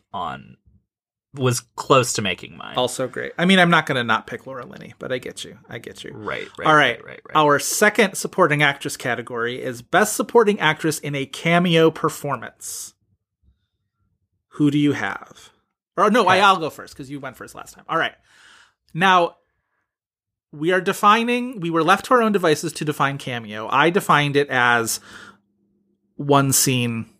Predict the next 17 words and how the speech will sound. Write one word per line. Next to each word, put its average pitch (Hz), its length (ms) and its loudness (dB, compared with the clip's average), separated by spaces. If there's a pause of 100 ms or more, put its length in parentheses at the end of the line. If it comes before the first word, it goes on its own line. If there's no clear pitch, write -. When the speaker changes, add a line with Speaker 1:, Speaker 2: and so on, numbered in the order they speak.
(140)
Speaker 2:
or 123 120 0
fewer. - 400 -6 (380)
So, 110 500 2 (760)
uh, 113 360 -6
we'll 127 80 -8
see 135 140 -4
how 117 120 -4
it 113 60 -12
goes. - 220 -12 (840)
Uh, 190 140 2
by 175 240 4
fewer, 151 360 6
I 127 100 4
mean, 120 180 -6
like, 113 260 -4
you 143 80 -8
know, 113 220 -8